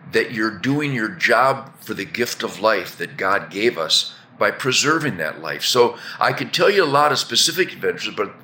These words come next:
mo-, the most important thing on the Nightly Nuge is we emphasize being the best that you can be. We emphasize a higher level of awareness. As a musical communicator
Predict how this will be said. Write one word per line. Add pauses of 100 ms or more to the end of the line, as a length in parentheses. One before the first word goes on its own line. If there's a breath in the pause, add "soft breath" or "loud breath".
mo-,
the
most
important
thing
on
the
Nightly
Nuge (440 loud breath)
is
we
emphasize
being
the
best
that
you
can
be. (520 loud breath)
We
emphasize
a
higher
level
of
awareness. (200 loud breath)
As
a
musical
communicator